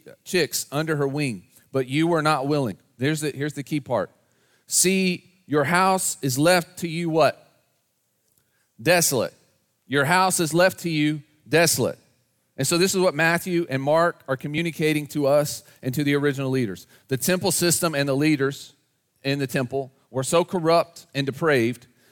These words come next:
that it disgusted Jesus. It was an abomination to him, to the point that God removed his anointing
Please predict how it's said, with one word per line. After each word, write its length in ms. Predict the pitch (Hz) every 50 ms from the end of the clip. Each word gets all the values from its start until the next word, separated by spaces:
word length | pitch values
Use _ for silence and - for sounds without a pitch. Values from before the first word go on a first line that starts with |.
| _ _
that 140 | 131 135 139
it 160 | 147 139 131
disgusted 840 | 147 143 - - - - 180 185 190 - - 185 180 180 165 - -
Jesus. 500 | 123 131 180 185 160 127 123 107 - - -
It 160 | 160 147 151
was 200 | 151 131 131 139
an 120 | 160 147
abomination 1200 | 139 127 120 147 151 165 175 185 185 175 165 165 170 175 170 170 160 - - 143 131 127 131 131 - -
to 160 | - 143 127
him, 200 | 127 120 85 - - _ _ _ _ _ _ _ _ _ _ _ _ _ _ _ _ _ _ _ -
to 100 | - 156
the 80 | 156
point 300 | 139 143 208 220 226 -
that 340 | - 151 143 143 143 - 131
God 300 | 160 170 170 180 180 156
removed 540 | 147 156 147 151 165 190 220 220 208 - -
his 160 | - 175 -
anointing 800 | 165 156 156 170 196 202 196 180 - - 147 139 131 131 151 -